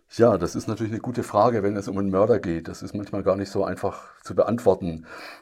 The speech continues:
Wer war Joseph Paul Jernigan? Er war neununddreißig, als er hingerichtet wurde. Und wenn man mit dem Staatsanwalt spricht, der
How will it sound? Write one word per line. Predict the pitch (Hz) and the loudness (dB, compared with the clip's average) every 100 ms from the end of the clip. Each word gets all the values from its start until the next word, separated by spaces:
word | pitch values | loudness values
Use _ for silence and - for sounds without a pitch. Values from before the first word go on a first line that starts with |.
| - | 2
Wer | 95 95 | 6 8
war | 104 104 | 8 6
Joseph | 104 104 - | 0 -2 2
Paul | 107 98 | 6 6
Jernigan? | 98 101 110 101 87 80 78 _ - - _ | 6 4 6 0 -2 -8 -14 _ -20 -20 _
Er | 85 92 | 0 4
war | 98 | 6
neununddreißig, | 101 104 92 95 107 110 | 6 4 2 2 2 2
als | 95 | 2
er | 104 | 2
hingerichtet | 110 127 110 92 - 87 | 2 2 2 0 -4 -8
wurde. | 87 90 92 110 | -8 -8 -6 -6
Und | - 98 90 - | -4 -6 -8 -8
wenn | 95 | -4
man | 95 92 | -2 -2
mit | 90 | -4
dem | 92 | -6
Staatsanwalt | 87 - 87 - 117 92 85 | -4 2 2 4 4 6 4
spricht, | - - 90 - 87 | -2 -4 -6 -4 0
der | 85 87 85 | 4 4 4